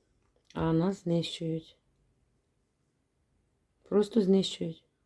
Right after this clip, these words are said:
Нас хочуть вести в зиму, щоб ми померли від холоду, від голоду. Але в них нічого не вийде. Тому що, якщо сказати чесно, у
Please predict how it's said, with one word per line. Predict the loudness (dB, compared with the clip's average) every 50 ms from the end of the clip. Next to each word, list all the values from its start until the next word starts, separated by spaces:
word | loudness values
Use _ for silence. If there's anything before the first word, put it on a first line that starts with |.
| _ _ _ _
Нас | -4 -4 -2 -2 -2
хочуть | -2 -2 0 0 -2 -4 -4 _ _ _ _ _ _ _ _ _ _
вести | 0 4 4 4 4 2 2 2
в | 2 4
зиму, | 6 6 6 8 6 4
щоб | 2 -2 -2 0
ми | 0 2 0 0 -2 -4 -6
померли | -4 -2 0 0 0 0 0 0 -2
від | -4 -6 -8
холоду, | -4 0 2 4 4 4 2 0 -4 -6 _ _ _ _ _ _ _ _ _ _ _ _ -6
від | -6 -4 -2
голоду. | 2 4 4 6 4 4 2 -4 -8 _ _ _ _ _ _ _ _ _ _ _ _ _ _ _ _ _ _ _ _ _ _ _ 4
Але | 6 8 10 10 10 10 10
в |
них | 8 8 6 4 0 -2 -6 -6
нічого | -4 -4 -4 -4 -4 -2 0 0 0 0 -2 -4
не | -4 -4 -6 -6 -6
вийде. | -6 -6 -8 -8 -8 -8 -8 -8 -8 -6 -4 -2 -2 0 -2 -4 -6 -8 -8 -8 -10 -18 _ -20 -20 -20 -20 _ _ _ _ _ _ _
Тому | 0 4 8 8 8 8
що, | 6 4 2 4 4
якщо | 4 2 0 -2 -4 -6
сказати | -6 -6 -6 -2 -2 -2 -2 -4 -6
чесно, | -4 0 0 0 0 -2 -2 -4 -4 -4 -6 -12 _ _ _ _ _ _ _ _ _ _ _ _ _ -4
у | -2 0 0 0 0 -2